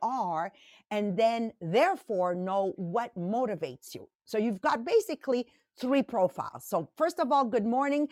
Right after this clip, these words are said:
and welcome back to the podcast, The Millionaire of the Diamonds. If you're not already on our inspirational group,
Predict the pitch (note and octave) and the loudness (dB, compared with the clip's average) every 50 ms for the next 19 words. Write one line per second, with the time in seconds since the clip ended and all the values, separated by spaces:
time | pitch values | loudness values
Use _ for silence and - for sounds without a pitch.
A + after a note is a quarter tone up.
0 | - - - - - - G3 G3+ G#3+ A#3 B3+ C4+ C4 - C#4 B3+ A#3+ G#3 B3 B3 | -6 -14 -20 -20 -12 -6 -2 0 2 4 2 2 0 -2 -2 -2 0 2 4 2
1 | B3 B3 - A#3+ G#3+ G#3+ - A#3+ A#3 A#3+ A#3+ - B3+ A#3+ A#3 - - G3+ G#3 A3 | 2 2 -2 -6 -6 -2 0 0 0 0 0 -2 -4 -4 -4 -4 -6 -4 -4 -2
2 | A3+ A3 A3+ G#3+ A3 G#3+ G#3+ - - G3 F3+ F#3 F#3 F3 - A3+ A#3+ B3 B3 A#3+ | -2 -2 -2 -2 -2 -4 -4 -4 -6 -6 -4 -4 -2 0 2 2 4 4 2 0
3 | - - G#3 - - A3+ G3 G#3+ A3+ A#3+ B3+ C4 A#3 - A3+ A#3 A3+ G3+ A#3+ B3 | -2 -4 -8 -6 -4 -4 -4 -2 -2 -2 -2 -2 -2 -2 -2 -2 -2 -2 -4 -4
4 | A#3 B3 - G3+ G3+ G#3+ G#3 G3 G3+ - C4 C#4 C4 - - - A#3+ A#3 A3+ A#3 | -4 -2 -2 -2 -4 -4 -4 -6 -6 -2 -2 -2 -2 -2 -4 -4 0 0 0 -2
5 | - - A3 G3+ G3 D#3 - B3 B3 - | -2 -6 -6 -6 -4 -2 0 0 0 -2